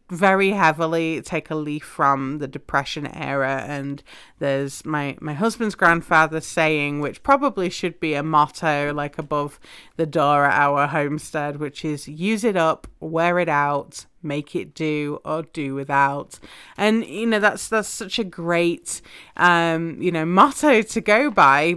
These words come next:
and we do it every single day. Um, so I would love to know from you guys, what are the things that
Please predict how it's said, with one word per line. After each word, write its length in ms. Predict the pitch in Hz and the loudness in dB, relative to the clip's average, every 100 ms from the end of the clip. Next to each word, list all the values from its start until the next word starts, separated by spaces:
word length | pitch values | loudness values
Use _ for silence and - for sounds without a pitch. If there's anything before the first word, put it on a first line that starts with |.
| 175 | 2
and 340 | 190 202 185 | 2 2 0
we 160 | 196 190 | -2 0
do 220 | 180 190 | 2 2
it 100 | 196 | 2
every 340 | - 180 165 180 | 0 -2 0 -4
single 480 | - 170 160 160 151 | -2 -4 -2 -4 -2
day. 500 | 196 202 139 135 139 - - - | 4 4 4 0 -8 -14 -20 -6
Um, 320 | 147 143 147 | -2 -2 -4
so 160 | - 214 | 4 8
I 100 | 226 | 8
would 140 | 220 | 6
love 220 | 226 226 | 4 2
to 160 | - 247 | -2 0
know 260 | 202 190 190 | 2 2 0
from 280 | - 180 | 0 0
you 180 | 185 196 | 2 2
guys, 540 | 180 165 156 160 165 175 | 4 6 6 4 -2 0
what 240 | 185 175 | 2 4
are 160 | 180 214 | 4 2
the 180 | 233 | 0
things 540 | 254 226 190 185 180 - | -4 0 2 2 -2 -2
that 280 | 180 175 | 0 0